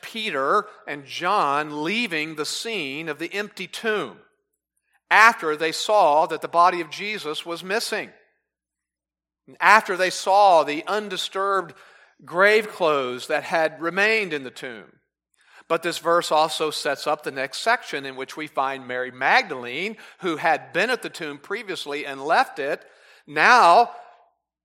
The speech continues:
returning to the tomb. So let me take a moment just to summarize what seems to be the probable sequence of events in all this so far. First, Jesus was crucified on a Friday,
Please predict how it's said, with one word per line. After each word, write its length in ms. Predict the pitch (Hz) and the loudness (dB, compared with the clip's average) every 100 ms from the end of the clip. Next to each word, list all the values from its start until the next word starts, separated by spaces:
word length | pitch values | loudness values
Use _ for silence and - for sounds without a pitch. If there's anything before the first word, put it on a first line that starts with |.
| _ _ | _ _
returning 720 | 214 247 - 269 320 214 113 - _ | -6 -4 2 2 2 0 -6 -14 _
to 320 | - 165 113 - | -6 -6 -6 -14
the 120 | 120 113 | -18 -18
tomb. 380 | 120 82 57 _ _ _ _ _ _ _ _ _ _ _ _ _ _ _ | -18 -20 _ _ _ _ _ _ _ _ _ _ _ _ _ _ _ _
So 140 | - - | -20 -12
let 120 | 180 | -10
me 100 | 202 | -10
take 300 | - 156 147 | -8 -8 -8
a 40 | |
moment 360 | 127 135 131 110 | -8 -8 -8 -12
just 160 | 139 - | -14 -14
to 80 | |
summarize 840 | - - 143 135 110 107 107 117 - | -10 -6 -6 -6 -4 -4 -4 -6 -10
what 160 | 120 | -12
seems 360 | - 180 202 - | -10 -12 -10 -12
to 100 | 135 | -12
be 160 | 120 120 | -12 -12
the 100 | 123 | -10
probable 600 | - 165 160 127 117 117 | 0 2 2 -2 -10 -10
sequence 580 | - 156 - 110 110 | -12 -12 -12 -16 -12
of 140 | 120 107 | -12 -10
events 400 | 113 147 135 127 | -6 -6 -6 -10
in 100 | 110 | -8
all 220 | 113 104 | -8 -8
this 180 | 107 - | -12 -14
so 220 | 113 104 | -16 -16
far. 340 | - 92 117 | -12 -8 -8
First, 480 | - 175 147 127 - _ - - | -6 -6 -4 -6 -12 _ -20 -18
Jesus 520 | - 143 147 135 123 | -12 -10 -10 -10 -14
was 140 | 127 - | -14 -16
crucified 800 | - 170 - 131 110 104 139 160 | -14 -14 -12 -10 -8 -4 -4 -6
on 140 | 127 | -8
a 40 | 123 | -12
Friday, 760 | - 131 117 104 104 139 214 | -4 -2 -2 -6 -10 -10 -12